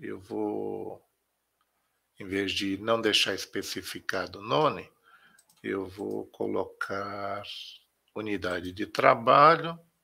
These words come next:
volume. Então, ele vai pegar a unidade do desenho, que é metros. Então, ele vai me dar o valor em metros cúbicos, né? Poderia pegar outra unidade, né?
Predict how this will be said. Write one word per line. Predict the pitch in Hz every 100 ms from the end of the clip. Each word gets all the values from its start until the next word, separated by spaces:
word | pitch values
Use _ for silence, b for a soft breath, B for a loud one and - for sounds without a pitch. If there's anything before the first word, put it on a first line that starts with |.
| _ _ _ _ _
volume. | 107 120 95 82 82 _ _ _ _ _ _ _ _ _ _
Então, | - 101
ele | 98
vai | 95 101 101
pegar | 98 113 98 101 104 104
a | 101
unidade | 98 101 92 98 95 95
do | 95 95 92 92
desenho, | 92 110 98 101 139
que | -
é | 131
metros. | 104 113 - - - - - B B B B _
Então, | - 101
ele | 101
vai | 98 107
me | 107
dar | 104 110
o |
valor | 101 104 107 104
em |
metros | 101 104 107 - 95
cúbicos, | - - - - - - - - _ _ _
né? | 117 135 _ _
Poderia | 113 107 120 127
pegar | 131 98 107
outra | 98 110 - 107 92
unidade, | 87 95 - - - -
né? | 143